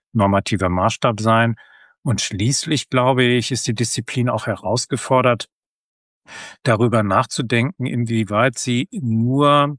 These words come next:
anthropozentrischen Maßstäben folgt oder inwieweit die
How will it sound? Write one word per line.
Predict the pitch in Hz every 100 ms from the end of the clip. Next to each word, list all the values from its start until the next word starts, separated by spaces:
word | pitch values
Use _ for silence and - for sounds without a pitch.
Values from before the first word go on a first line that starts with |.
| _ _ _ _
anthropozentrischen | - 113 - 110 - 98 - 117 156 - 151 147
Maßstäben | 135 135 - - 131 120
folgt | 117 - 127 135 -
oder | 247 139 131
inwieweit | - 135 131 120 123 117
die | 107